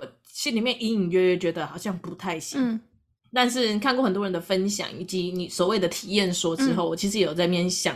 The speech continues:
Speaker 1: 说，
Speaker 2: 嗯。
Speaker 1: 因为同行有人
Speaker 2: 嗯。
Speaker 1: 也是有劝我说，“诶，至少他是在你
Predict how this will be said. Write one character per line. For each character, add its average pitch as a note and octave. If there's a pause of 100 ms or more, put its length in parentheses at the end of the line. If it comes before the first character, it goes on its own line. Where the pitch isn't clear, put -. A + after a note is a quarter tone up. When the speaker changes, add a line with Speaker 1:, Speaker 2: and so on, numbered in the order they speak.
Speaker 1:
说， D#3+
Speaker 2:
嗯。 A2 (300)
Speaker 1:
因 D4+
为 D#4+
同 G#3+
行 F#3+
有 D3+
人 D3
Speaker 2:
嗯。 A#3+ (100)
Speaker 1:
也 F#3+
是 G#3
有 D#3
劝 G#3
我 C#3
说 E3 (720)
，“诶， F4+
至 G4
少 A#3
他 C#4
是 C#4
在 D4
你 F#3+